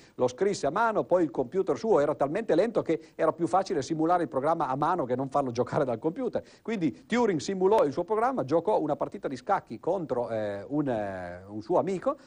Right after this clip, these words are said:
un, un essere umano, e, eh, l'amico vinse immediatamente in ventisei mosse, non c'era problema. Ebbene, piano piano però questi programmi per gli scacchi sono diventati sempre più complicati, sono diventati sempre più raffinati.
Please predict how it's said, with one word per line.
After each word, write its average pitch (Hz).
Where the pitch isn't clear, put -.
un, 104
un 127
essere 123
umano, 113
e, 247
eh, 127
l'amico 135
vinse 120
immediatamente 104
in 85
ventisei 104
mosse, 92
non 85
c'era 104
problema. 78
Ebbene, 262
piano 247
piano 285
però -
questi -
programmi 156
per 120
gli 170
scacchi 247
sono 165
diventati 127
sempre 165
più -
complicati, 196
sono 104
diventati 110
sempre 175
più 104
raffinati. 254